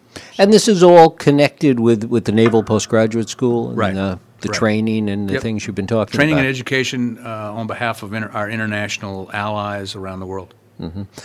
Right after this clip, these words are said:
Speaker 1: How safe did you feel in, in Kabul?
Speaker 2: <clears throat> Um,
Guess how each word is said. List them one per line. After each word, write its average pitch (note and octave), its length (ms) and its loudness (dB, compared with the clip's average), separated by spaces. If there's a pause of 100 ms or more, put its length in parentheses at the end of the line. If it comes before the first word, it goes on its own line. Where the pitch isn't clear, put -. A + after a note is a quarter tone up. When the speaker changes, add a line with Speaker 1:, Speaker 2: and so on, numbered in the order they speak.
(260)
Speaker 1:
How D#4 120 4
safe C4 480 4
did A#2 180 0
you G#2 60 -2
feel F2+ 380 -6
in, F#2 140 -12
in A2 180 -12
Kabul? E2 440 -6 (2000)
Speaker 2:
<clears throat> - 40 0 (840)
Um, C3 500 -4